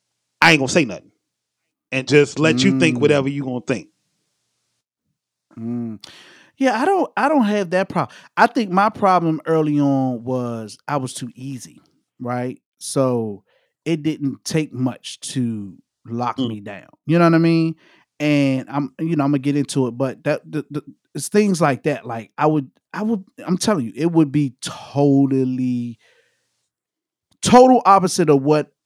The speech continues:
Speaker 2: I have been up
Speaker 1: Mm.
Speaker 2: to this point. And it's just, and, you know, unfortunately, it's one of those things where experience, you don't know until you have certain
Speaker 1: Exactly.
Speaker 2: experiences. You know what I'm saying? So you, it's no, really no way to know, you know,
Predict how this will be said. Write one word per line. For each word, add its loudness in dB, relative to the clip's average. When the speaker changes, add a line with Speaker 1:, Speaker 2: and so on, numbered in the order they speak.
Speaker 2:
I 0
have -4
been -2
up -6
Speaker 1:
Mm. -12
Speaker 2:
to -10
this -14
point. -20
And 2
it's 4
just, 0
and, 0
you 4
know, 4
unfortunately, 2
it's 0
one 0
of 0
those 2
things -2
where 0
experience, -4
you -2
don't 2
know 4
until -2
you -4
have -2
certain 6
Speaker 1:
Exactly. -4
Speaker 2:
experiences. -10
You -4
know 0
what 0
I'm -4
saying? -4
So -6
you, -2
it's -4
no, 4
really 2
no 6
way 0
to -8
know, 0
you 0
know, -2